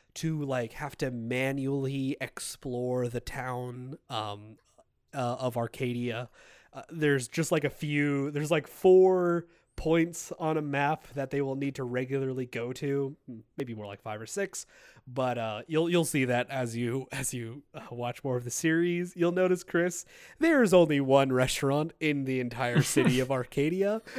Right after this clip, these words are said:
Speaker 1: that doubles as a fancy Italian place for date night and a
Speaker 2: Ooh.
Speaker 1: quaint little French bakery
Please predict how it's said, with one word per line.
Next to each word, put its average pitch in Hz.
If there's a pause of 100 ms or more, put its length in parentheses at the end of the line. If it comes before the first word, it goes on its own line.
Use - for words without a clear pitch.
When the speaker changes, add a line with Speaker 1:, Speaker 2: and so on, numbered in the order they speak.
(100)
Speaker 1:
that 156
doubles 160 (100)
as 147 (260)
a 131 (220)
fancy 175 (140)
Italian 156
place 165
for 156
date 143
night 147 (320)
and 214
a 180
Speaker 2:
Ooh. 262
Speaker 1:
quaint 277
little 214
French 190 (160)
bakery 151